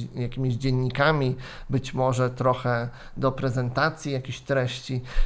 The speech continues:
więc, e, tutaj WordPress świetnie się sprawdził i niezależnie od tego, jaka była technologia, sprawdza się do dzisiaj dla małych firm, które obsługują małą ilość użytkowników. Tutaj nie musimy być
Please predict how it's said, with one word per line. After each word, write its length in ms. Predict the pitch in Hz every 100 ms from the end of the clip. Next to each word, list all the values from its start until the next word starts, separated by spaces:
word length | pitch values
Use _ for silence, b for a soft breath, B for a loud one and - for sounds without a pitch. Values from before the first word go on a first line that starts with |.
| -
więc, 580 | 113 123 139 135 - 135
e, 300 | 131 123 120 - -
tutaj 440 | 143 156 156 135
WordPress 500 | 120 131 131 - 123
świetnie 460 | - - 131 131 123
się 200 | 123 123
sprawdził 640 | - 143 147 151 160 170 156 B B
i 220 | - 190 - -
niezależnie 760 | 131 120 127 139 165 151 143
od 140 | 123 -
tego, 240 | 139 127
jaka 260 | 123 123 123
była 220 | 131 123
technologia, 600 | 123 120 131 139 139 131
sprawdza 540 | 135 - 135 135 135
się 300 | 131 127 131 127 B B -
do 160 | 135
dzisiaj 420 | 131 127 117 127 127
dla 340 | 127 127 143 - -
małych 500 | 139 131 139 143 -
firm, 380 | - 160 151
które 220 | 127 135 127
obsługują 540 | - 127 135 131 123
małą 420 | 120 120 127 127
ilość 420 | 127 123 113 - B B -
użytkowników. 800 | 131 127 123 135 127 160 143 113
Tutaj 320 | - 127 127 B B -
nie 140 | 131 131
musimy 520 | 131 - 151 151 139
być 360 | 127 127 -